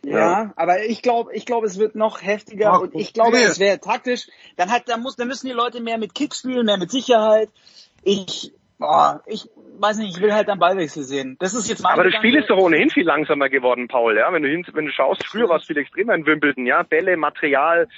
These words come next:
Speaker 2: äh, ähm, äh, Physis der Spieler und, und, und. Es wurde doch ohnehin schon viel getan, dass die, äh, dass die, äh, die, äh, die Baseliner wieder besser in, in Form sind. Warum kann Nadal Wimbledon gewinnen oder konnte Wimbledon gewinnen? Ja, das war ja auch undenkbar, äh,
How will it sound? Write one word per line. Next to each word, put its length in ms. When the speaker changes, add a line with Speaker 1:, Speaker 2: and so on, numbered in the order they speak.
Speaker 2:
äh, 80
ähm, 560
äh, 100
Physis 380
der 100
Spieler 320
und, 160
und, 220
und. 160
Es 80
wurde 160
doch 100
ohnehin 440
schon 180
viel 160
getan, 380
dass 100
die, 100
äh, 380
dass 220
die, 220
äh, 240
die, 320
äh, 260
die 80
Baseliner 580
wieder 160
besser 320
in, 240
in 200
Form 260
sind. 160
Warum 240
kann 180
Nadal 380
Wimbledon 400
gewinnen 380
oder 140
konnte 380
Wimbledon 380
gewinnen? 400
Ja, 100
das 100
war 120
ja 100
auch 160
undenkbar, 720
äh, 320